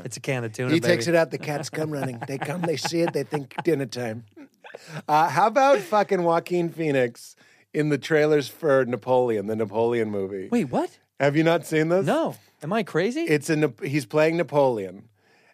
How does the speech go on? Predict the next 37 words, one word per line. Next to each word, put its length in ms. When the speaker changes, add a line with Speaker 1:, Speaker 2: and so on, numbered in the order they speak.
Speaker 2:
And 160
it's, 240
I 180
don't 120
know 100
what 100
it's 100
called. 180
Fucking, 480
fucking 340
Napoleon. 540
Speaker 1:
Napoleon, 400
probably. 300
Speaker 2:
And 80
everyone's 600
French 440
in 100
it 120
<laughs> 20
except 800
Joaquin 560
Phoenix. 420
So 140
they're 100
like, 160
"Eh, 140
my 200
lord, 340
we 160
are 120
going 380
into 320
the 80
battle." 420
And 120
he's 100
like, 160